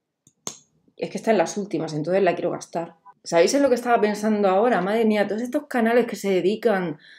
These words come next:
a subir contenido de Mercadona y que a lo mejor han visto que ya ha llegado a otro sitio, las veces que se tendrán que estar pasando por el Mercadona y que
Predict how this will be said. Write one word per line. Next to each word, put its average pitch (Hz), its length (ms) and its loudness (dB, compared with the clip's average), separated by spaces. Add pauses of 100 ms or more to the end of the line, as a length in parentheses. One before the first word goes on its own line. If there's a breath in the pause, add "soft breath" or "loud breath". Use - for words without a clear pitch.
(120 loud breath)
a 160 100 -14
subir 165 280 -2
contenido 202 500 -2
de 220 60 2
Mercadona 175 840 -2
y 165 100 -6
que 170 60 0
a 151 40 4
lo 151 80 -2
mejor 160 320 -2
han 190 160 2
visto 202 340 -4
que 170 140 -2
ya 185 80 2
ha 202 40 4
llegado 190 280 4
a - 20 4
otro 180 220 -4
sitio, 185 500 -2
las 127 260 -6
veces 175 280 -2
que - 160 -6
se 170 100 -6
tendrán 156 500 -4
que 240 100 -4
estar 208 420 -4
pasando 202 400 -2
por 233 100 2
el 170 140 -2
Mercadona 175 640 -2
y 165 100 -4
que 156 300 -4